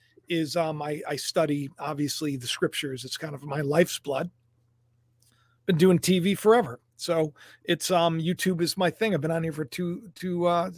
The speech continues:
what's two thousand and eight? I think that's long I've been on here. I've been on here a long time. So, um, yeah, you'll, you'll like it. I'm, I'm, um, I'm kind of silly. If you look at the thumbnails, a lot of 'em look like, uh,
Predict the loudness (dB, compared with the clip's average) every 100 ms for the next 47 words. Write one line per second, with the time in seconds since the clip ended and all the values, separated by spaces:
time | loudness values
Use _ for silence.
0 | -6 -4 -4 -6 -16 _ _ _ _ -6
1 | 2 6 6 6 2 2 2 0 -4 -2
2 | 2 2 2 -2 2 4 4 2 2 2
3 | 0 0 0 0 0 0 -2 -4 -6 -8
4 | -10 -14 _ _ _ -20 -20 -12 0 4
5 | 6 6 6 6 4 0 -6 -12 _ _
6 | _ _ 0 8 10 10 6 2 0 4
7 | 8 10 10 8 0 0 _ _ _ -2
8 | 0 0 0 0 -2 -6 -4 2 4 4
9 | 0 -4 -2 2 2 0 -8 -10 0 4
10 | 4 4 0 0 2 2 0 -2 0 0
11 | 0 2 2 2 -2 -10 _ -20 _ 2
12 | 4 4 2 -2 -2 0 0 0 -6 -4
13 | -4 0 2 2 0